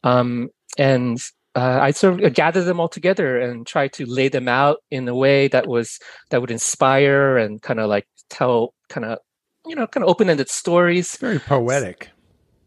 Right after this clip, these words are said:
Speaker 1: Oh, thank you so <laughs> much. But yeah, I, I really, um, yeah, I, it's very close to my heart, and I'm very proud of the work, and I hope, um, you get a chance to, uh,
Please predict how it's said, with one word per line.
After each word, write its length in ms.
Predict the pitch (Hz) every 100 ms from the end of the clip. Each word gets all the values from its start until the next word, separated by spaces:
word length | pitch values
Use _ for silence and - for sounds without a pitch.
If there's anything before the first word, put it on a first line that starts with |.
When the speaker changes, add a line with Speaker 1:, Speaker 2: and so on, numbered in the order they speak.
| -
Speaker 1:
Oh, 140 | 214 214
thank 200 | 254 247
you 40 | 240
so 120 | 254
<laughs> 100 | 254
much. 520 | 180 147 - - - 156 - 220 - 226
But 140 | - 202
yeah, 240 | 311 226
I, 220 | 147 156 165
I 40 | 180
really, 560 | 180 220 208 196 - _ -
um, 480 | 180 180 180 175 - _ -
yeah, 240 | 262 151
I, 20 | 156 190
it's 100 | -
very 240 | 170 226
close 260 | - 240 -
to 60 | 208
my 120 | 185
heart, 280 | - 196 143
and 80 | 135
I'm 60 |
very 200 | 156 160
proud 260 | - 156 151
of 80 | 143
the 100 | 139
work, 300 | 165 127 131
and 140 | 120
I 60 | 120
hope, 180 | 143 _ _ - - - -
um, 340 | 143 139 139 -
you 80 | 160
get 120 | 131
a 20 |
chance 320 | - 131 127 -
to, 300 | 131 127 123
uh, 340 | 117 113 113